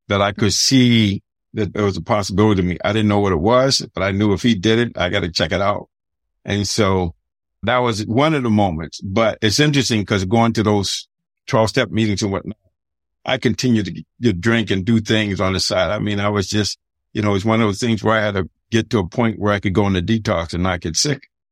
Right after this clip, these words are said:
And so I got into detox, and I remember walking into the detox 'cause it was close to my house. And at that time I had lost my car and I still had a job. I was lucky I was functional and I still had a house,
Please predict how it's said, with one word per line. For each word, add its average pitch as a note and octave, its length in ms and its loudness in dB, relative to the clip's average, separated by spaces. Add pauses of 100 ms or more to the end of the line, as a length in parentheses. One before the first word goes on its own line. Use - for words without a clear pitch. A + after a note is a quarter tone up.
(460)
And A2 80 -10
so A2+ 120 2
I G#2 100 2
got A2 180 0
into G#2 240 0
detox, G2+ 540 -2
and G2 120 2
I G2 40 2
remember G#3 420 2
walking G2+ 420 2
into G#2 220 -4
the E2 120 -8
detox G2 800 -4 (300)
'cause G2+ 160 0
it G2+ 40 2
was F#2+ 260 -2 (120)
close C3 240 0
to - 100 -6
my G2+ 120 0
house. G#2+ 320 -2
And F#2+ 140 -2
at F#2+ 140 -4
that A2 200 -2
time F#2+ 200 -2
I G2 60 0
had F2+ 120 0
lost F#2+ 300 0
my F2+ 120 -2
car F#2+ 460 2
and E2+ 180 -6 (380)
I F#2 80 -6
still G#2+ 200 0
had G2 160 0
a F2 60 -2
job. G#2+ 400 0
I F#2+ 80 0
was F2+ 140 -2
lucky G2+ 300 0
I F2 80 2
was E2+ 320 -4 (100)
functional G2 560 -2
and F#2 80 -2
I F2+ 60 -2
still F#2 240 -2
had F#2+ 120 -2
a G2 60 -2
house, G#2 440 -2